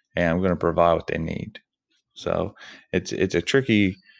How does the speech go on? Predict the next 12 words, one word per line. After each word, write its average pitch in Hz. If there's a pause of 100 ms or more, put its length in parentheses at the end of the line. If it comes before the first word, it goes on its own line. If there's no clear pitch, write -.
(200)
terminology. 92
A 90
lot 85
of 87
people 90
think 85
serving 87
is, - (680)
uh, 52 (920)
means 87
that 85
you're 82